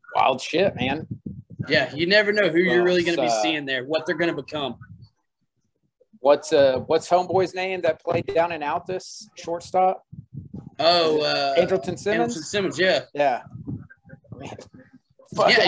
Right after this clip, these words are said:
Speaker 2: yeah.
Speaker 1: Altus, Oklahoma, man. The, <laughs> the armpit of the world. There's literally nothing to do except fucking join the Air Force and watch baseball there.
Speaker 2: Yeah. One or the other.
Speaker 1: That's it. So,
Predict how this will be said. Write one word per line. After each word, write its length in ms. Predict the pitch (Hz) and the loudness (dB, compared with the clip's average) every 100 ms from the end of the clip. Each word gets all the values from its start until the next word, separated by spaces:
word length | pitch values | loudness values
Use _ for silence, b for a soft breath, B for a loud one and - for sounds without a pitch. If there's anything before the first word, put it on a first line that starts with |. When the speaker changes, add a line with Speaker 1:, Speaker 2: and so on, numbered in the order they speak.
| 196 | 6
Speaker 2:
yeah. 60 | |
Speaker 1:
Altus, 300 | 220 214 - | 4 2 2
Oklahoma, 480 | 226 220 214 240 208 | 2 2 2 2 0
man. 260 | 156 180 208 | -6 -6 -6
The, 500 | - - 175 - - | -6 -6 -4 -4 -4
<laughs> 800 | - 339 - _ _ _ _ _ | -6 -6 -12 _ _ _ _ _
the 140 | 165 - | -4 0
armpit 460 | 196 190 190 214 | 0 -2 -2 -4
of 80 | 190 | -4
the 80 | 185 | -4
world. 220 | 160 160 | -4 -4
There's 140 | 170 | -6
literally 300 | 185 214 180 | -4 -2 -4
nothing 400 | 175 180 190 190 | -2 0 0 -4
to 80 | 151 | -12
do 240 | 139 190 160 | -2 -2 -2
except 420 | - 170 156 _ | -6 -6 -6 _
fucking 380 | 170 165 151 139 | -6 -6 -8 -8
join 240 | 165 165 | -6 -6
the 100 | 160 | -2
Air 160 | 160 170 | -2 -2
Force 300 | 170 175 139 | -4 -4 -6
and 100 | 139 | -2
watch 180 | 151 151 | -2 -2
baseball 500 | 151 156 - 101 90 - | -4 -4 -6 -14 -14 -16
there. 260 | - - _ _ | -16 -16 _ _
Speaker 2:
Yeah. 280 | 208 170 - _ _ _ _ - - - - 147 | 2 2 0 _ _ _ _ -20 -20 -20 -12 2
One 160 | 208 | 4
or 40 | 180 | 4
the 140 | 180 | 4
other. 240 | 180 127 - _ _ - - - _ - | 2 0 -10 _ _ -20 -16 -16 _ -16
Speaker 1:
That's 240 | 120 151 | -14 -6
it. 180 | 190 - _ _ _ | -6 -6 _ _ _
So, 480 | - - 117 123 - | -16 -10 -10 -10 -12